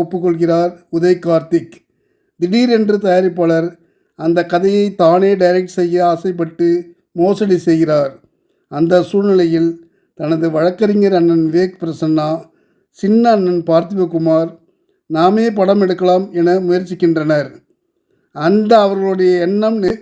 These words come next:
நிறைவேறியதா என்பதை அம்மா ஸ்ரீஜா ரவி, அப்பா, தாத்தா மோகனசுந்தரம், நண்பன் சந்தோஷ் இவர்கள் கேரக்டர் மூலம்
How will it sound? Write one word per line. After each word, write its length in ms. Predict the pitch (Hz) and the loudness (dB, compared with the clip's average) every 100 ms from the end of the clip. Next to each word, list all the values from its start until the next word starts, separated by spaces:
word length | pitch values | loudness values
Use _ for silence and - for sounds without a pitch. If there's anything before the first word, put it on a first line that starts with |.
| 170 | -2
நிறைவேறியதா 720 | 180 208 220 208 196 175 185 175 156 _ _ _ _ | 2 2 2 2 2 0 2 0 -2 _ _ _ _
என்பதை 460 | 160 175 175 170 175 175 175 _ _ _ | -6 -2 0 2 0 0 -10 _ _ _
அம்மா 360 | - 165 190 196 | -8 -4 0 0
ஸ்ரீஜா 460 | 196 - 190 190 185 170 | 0 0 0 2 2 2
ரவி, 240 | 165 175 185 - _ _ _ | 0 -2 -6 -12 _ _ _
அப்பா, 440 | 139 - - 175 180 180 - _ _ _ | -16 -16 -4 2 2 0 -10 _ _ _
தாத்தா 380 | 170 170 175 180 | -4 -2 0 0
மோகனசுந்தரம், 840 | 175 175 196 196 175 180 170 170 185 | 2 2 0 -2 -2 -2 0 0 0
நண்பன் 380 | 165 202 202 208 170 | 0 2 0 0 0
சந்தோஷ் 540 | 170 185 202 208 - - _ _ _ _ _ | -2 0 0 0 -2 -12 _ _ _ _ _
இவர்கள் 360 | 175 185 190 165 | -4 0 -2 0
கேரக்டர் 440 | 185 226 220 202 | 0 2 -2 -2
மூலம் 360 | 190 180 175 | 0 2 0